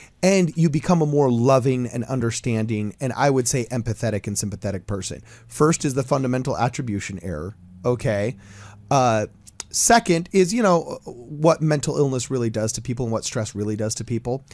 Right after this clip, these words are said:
And then third is this, uh, concept of an internal or external locus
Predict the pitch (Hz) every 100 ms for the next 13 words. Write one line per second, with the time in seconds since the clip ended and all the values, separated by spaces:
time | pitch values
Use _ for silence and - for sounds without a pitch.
0 | - - - _ 175 165 160 147 - -
1 | 302 180 147 160 147 156 160 135 - -
2 | 220 220 - 117 - 139 127 127 - 190
3 | 220 - 180 175 180 180 - 143 - -
4 | 180 - - - 151 135 120 120 135 139
5 | 147 - 160 -